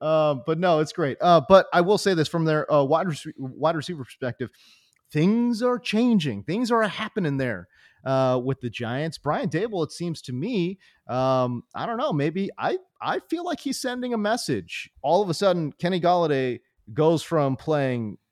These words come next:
you know, pretty much all the snaps there in week number one to playing nothing in week number two. Played two total snaps, uh, in week two. Um, and, and it's very interesting,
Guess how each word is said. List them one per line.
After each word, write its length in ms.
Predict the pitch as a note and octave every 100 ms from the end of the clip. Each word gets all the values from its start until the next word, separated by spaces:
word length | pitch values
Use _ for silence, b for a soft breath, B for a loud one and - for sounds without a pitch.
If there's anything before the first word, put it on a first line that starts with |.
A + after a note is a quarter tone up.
| _
you 120 | A2+ B2+
know, 160 | G#2+
pretty 280 | - - C4
much 120 | F#3+
all 140 | F#3 C4
the 60 |
snaps 680 | - - A2+ A2+ - - - _ _ _
there 280 | A#2 C#3+ C#3
in 200 | B2 B2
week 200 | C#3+ -
number 220 | B2 A2
one 220 | A#2 D#3+ C#3+
to 80 |
playing 380 | - D3 B2 G2+ F#2+
nothing 540 | A2 B2+ - F#2 C#2+ _ _ _ _ _ -
in 180 | A#2+
week 180 | A2 A#2
number 160 | A#2 G2
two. 140 | A#2
Played 260 | - E3+ -
two 340 | - C4 C4+
total 340 | - G#3+ G3 C#3
snaps, 600 | - E3 C3+ F#2+ - - b b b _
uh, 260 | B2 B2 B2 -
in 200 | B2+ A2+
week 300 | C3+ C#3+ - -
two. 560 | - F#3+ C3+ G2+ G2 G2 _ _ _ C3+
Um, 560 | C3+ C3 B2+ A#2+ A#2 - _ _ _
and, 200 | D3 D3+ - -
and 120 | D#3
it's 160 | D3+ -
very 260 | C#3+ B3 C4+
interesting, 440 | D4 A3 F3+ D3+